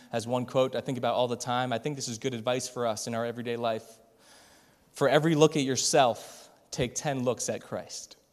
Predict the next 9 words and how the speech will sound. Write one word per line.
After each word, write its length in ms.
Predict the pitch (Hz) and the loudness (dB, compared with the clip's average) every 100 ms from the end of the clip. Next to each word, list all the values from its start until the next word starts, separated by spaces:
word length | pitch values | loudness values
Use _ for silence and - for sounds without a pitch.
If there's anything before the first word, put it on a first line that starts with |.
| - - - - _ _ _ _ _ _ _ _ _ _ | -20 -20 -20 -20 _ _ _ _ _ _ _ _ _ _
Remember 280 | 127 139 135 | -6 -2 2
that 200 | 123 120 | 2 0
this 220 | 117 - | -6 -6
week. 300 | 120 117 - - _ _ _ _ _ - | -8 -10 -18 -20 _ _ _ _ _ -2
For 80 | |
every 200 | 131 139 | 0 0
look 200 | 135 143 | 0 -2
at 60 | 135 | -2
yourself, 580 | 120 - 120 107 - | -4 -2 0 0 -4